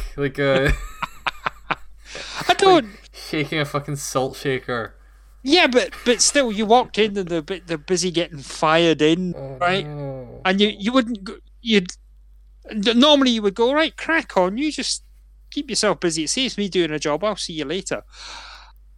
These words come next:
Speaker 2: But are you maybe gonna think they're thinking of Roger?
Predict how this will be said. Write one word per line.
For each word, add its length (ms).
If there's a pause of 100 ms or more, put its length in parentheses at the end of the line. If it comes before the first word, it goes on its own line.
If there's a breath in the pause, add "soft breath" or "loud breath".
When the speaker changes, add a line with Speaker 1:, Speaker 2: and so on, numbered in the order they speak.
Speaker 2:
But 340 (800)
are 80
you 160
maybe 320
gonna 240
think 500 (1400)
they're 200
thinking 480
of 160
Roger? 400